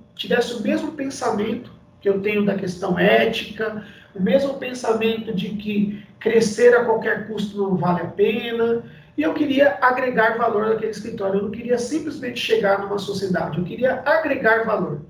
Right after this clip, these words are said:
Eu queria que os conhecimentos que eu adquiri ao longo desta minha carreira pudesse agregar de alguma forma pra aquelas pessoas, pra aqueles sócios terem uma coisa diferente.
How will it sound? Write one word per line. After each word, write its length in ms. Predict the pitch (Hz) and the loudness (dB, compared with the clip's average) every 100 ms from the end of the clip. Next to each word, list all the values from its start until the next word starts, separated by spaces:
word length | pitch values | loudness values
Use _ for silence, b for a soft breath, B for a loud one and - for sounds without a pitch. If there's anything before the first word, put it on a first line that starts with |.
| - | -8
Eu 120 | 196 185 | -4 -4
queria 240 | - 254 | -4 -8
que 320 | 269 220 - - - | -8 -12 -14 -16 -10
os 140 | - | -4
conhecimentos 920 | 254 240 240 233 208 302 370 - - | -2 -2 -4 -8 -4 0 0 -2 -10
que 140 | - 262 | -8 -6
eu 260 | 240 - - | -6 -6 2
adquiri 580 | 220 - - 226 190 196 | 4 2 -2 -2 2 4
ao 200 | 202 196 | 6 6
longo 360 | 208 214 196 | 4 4 2
desta 560 | 185 190 190 196 180 - | 2 2 0 -2 -4 -2
minha 200 | 180 190 | 0 0
carreira 680 | 185 175 156 262 247 202 B B - | 0 -2 2 4 4 2 B B -8
pudesse 460 | 269 240 226 269 262 | -6 2 4 4 0
agregar 340 | 240 240 226 | -2 0 2
de 100 | 233 | 2
alguma 360 | 226 - 311 311 | 0 0 -4 -6
forma 580 | - 214 233 247 254 B B B _ | -2 0 0 -2 -8 B B B _
pra 140 | 226 | -6
aquelas 420 | 226 269 285 302 - | -2 2 2 0 -2
pessoas, 640 | 226 - 208 214 220 220 | -6 -4 -2 2 2 0
pra 160 | - 196 | -2 -8
aqueles 420 | 202 285 285 - | -4 -4 -2 -4
sócios 800 | - 202 214 220 240 247 - b b _ _ _ _ _ _ _ - | -2 0 2 0 -4 -10 -14 b b _ _ _ _ _ _ _ -2
terem 460 | 311 311 - - - | 0 0 -4 -8 -8
uma 180 | 262 262 | -4 -2
coisa 280 | 247 240 233 | 2 2 0
diferente. 680 | - 220 165 147 - - | 0 0 0 -4 -8 -16